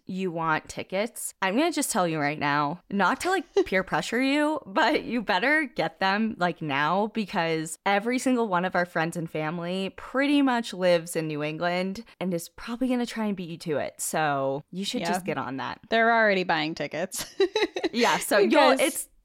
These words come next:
Speaker 1: yeah, it's gonna be, like, a fun, I mean, they're always gonna be
Speaker 2: You're gonna
Speaker 1: fun,
Speaker 2: meet
Speaker 1: but
Speaker 2: our entire family, basically, if you go
Speaker 1: Yeah.
Speaker 2: to the Boston show.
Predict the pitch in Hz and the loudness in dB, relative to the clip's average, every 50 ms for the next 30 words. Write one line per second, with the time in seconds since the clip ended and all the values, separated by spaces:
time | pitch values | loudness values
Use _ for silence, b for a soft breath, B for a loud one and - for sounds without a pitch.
0 | _ _ 196 220 240 190 165 196 226 - 311 302 285 320 320 302 302 262 226 - | _ _ -2 0 2 2 2 2 0 0 0 0 2 2 2 2 0 0 -4 -4
1 | - - 240 220 214 220 214 214 220 208 208 - - 240 233 233 233 226 214 208 | -2 0 2 4 4 4 4 2 0 0 -2 -2 0 2 4 4 6 6 6 6
2 | 196 185 175 175 165 165 160 165 165 160 147 - - - - - 175 143 143 143 | 6 6 6 6 4 4 0 -2 -4 -6 -6 -6 -8 -12 -8 -6 -4 -4 -2 2
3 | 277 320 359 359 370 359 320 277 285 254 233 180 220 214 202 202 208 - 226 180 | 4 4 4 6 4 4 6 4 6 6 6 4 4 4 2 2 0 0 2 2
4 | 175 170 170 - 147 147 143 143 143 156 165 - 104 - - - - - - 180 | 4 2 2 0 0 -2 0 -2 -2 -4 -4 -2 -2 -2 -2 -4 -8 -8 -6 -6
5 | 147 139 - - - 277 294 - - - 415 - 427 - - 180 180 233 269 208 | -2 -2 0 0 2 2 2 0 2 2 2 4 4 2 2 0 0 2 2 2
6 | 220 247 - - - 202 190 202 - - 180 156 160 196 240 | 2 2 0 -4 -6 -6 -4 -2 -2 -2 -2 -2 -2 -2 -4